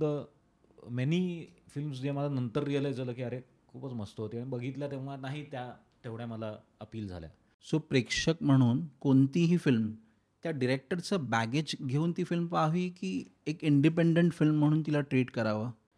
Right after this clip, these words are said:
Speaker 1: काय, very difficult यार. म्हणजे तू, how do you separate art from the artist?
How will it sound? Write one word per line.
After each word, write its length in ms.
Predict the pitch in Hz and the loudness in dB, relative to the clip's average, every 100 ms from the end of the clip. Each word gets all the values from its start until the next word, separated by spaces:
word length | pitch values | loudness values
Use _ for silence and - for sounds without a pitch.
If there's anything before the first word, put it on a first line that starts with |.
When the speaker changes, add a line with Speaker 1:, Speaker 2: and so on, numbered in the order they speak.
| _ _ _ _ _ _ _ _ - | _ _ _ _ _ _ _ _ -16
Speaker 1:
काय, 300 | 196 208 196 | -8 -2 0
very 220 | 180 214 | 2 2
difficult 580 | 143 - 160 139 101 90 | 2 2 2 4 2 -2
यार. 140 | 87 | -6
म्हणजे 200 | 95 110 | -4 -4
तू, 300 | 110 135 135 | -2 -2 -2
how 300 | 113 123 139 | 0 2 4
do 80 | 151 | 4
you 280 | 151 151 147 - _ _ - | 4 2 -2 -6 _ _ -6
separate 420 | 117 - 131 127 110 | -4 0 0 2 0
art 100 | 113 | 0
from 260 | - 113 107 | -2 -6 -2
the 40 | |
artist? 400 | 85 - 80 - | -4 -6 -16 -18